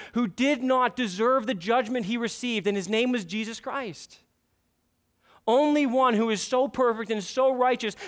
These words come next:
that he deserved to be in the presence of God with nobody ever paying for his sins because he didn't have any. And he, the only righteous one, the God of this universe, stepped into this filthy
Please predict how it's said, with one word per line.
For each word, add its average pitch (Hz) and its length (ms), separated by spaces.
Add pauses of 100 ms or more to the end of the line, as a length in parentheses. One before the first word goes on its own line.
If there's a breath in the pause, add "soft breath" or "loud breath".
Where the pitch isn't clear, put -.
that 208 100
he 277 220
deserved 233 800
to 240 40
be 226 140
in 214 60
the 208 80
presence 254 420
of 214 100
God 226 300 (160 loud breath)
with 185 160
nobody 247 480
ever 233 240
paying 233 340
for 233 140
his 214 180
sins 240 240
because 240 280
he 277 80
didn't 294 160
have 269 280
any. 220 540 (240 loud breath)
And 226 160
he, 262 480
the 190 220
only 302 360
righteous 254 400
one, 208 220
the 190 80
God 233 300
of 254 60
this 220 180
universe, 208 400 (160 loud breath)
stepped - 560
into 254 320
this 190 180
filthy 262 800